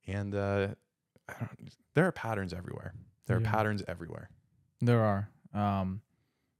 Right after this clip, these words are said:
Speaker 2: I think it was, you know, it was Leonardo da Vinci that said, "Patterns are revelations of the essential truths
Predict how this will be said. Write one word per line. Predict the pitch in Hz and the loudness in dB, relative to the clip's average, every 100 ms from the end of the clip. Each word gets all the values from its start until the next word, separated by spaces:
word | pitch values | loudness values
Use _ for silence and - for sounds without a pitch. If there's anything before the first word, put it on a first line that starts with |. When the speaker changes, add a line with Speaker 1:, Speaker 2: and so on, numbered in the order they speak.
| _ - | _ -8
Speaker 2:
I | |
think | - 127 | 0 2
it | |
was, | 113 113 - - | 0 -2 -12 -8
you | 104 | -6
know, | 95 | -4
it | |
was | 95 | -4
Leonardo | 107 123 127 117 110 | 0 2 4 4 4
da | 101 92 | 2 0
Vinci | 104 104 95 | 0 -2 -2
that | 92 92 | -4 -4
said, | - 98 104 - _ _ _ _ _ - | -2 -4 -4 -8 _ _ _ _ _ -10
"Patterns | - 113 117 95 95 98 - - _ | 2 4 4 2 -2 -4 -8 -16 _
are | 107 104 | -2 -2
revelations | 101 104 107 104 101 110 120 - 90 95 107 - - _ _ - | 0 0 0 0 0 0 -2 -4 -4 -4 -6 -12 -14 _ _ -4
of | 104 98 | -4 -2
the | 101 | -4
essential | 101 - 113 113 101 | -4 0 0 -2 -6
truths | - 117 98 101 - - | -4 -2 -2 -4 -12 -16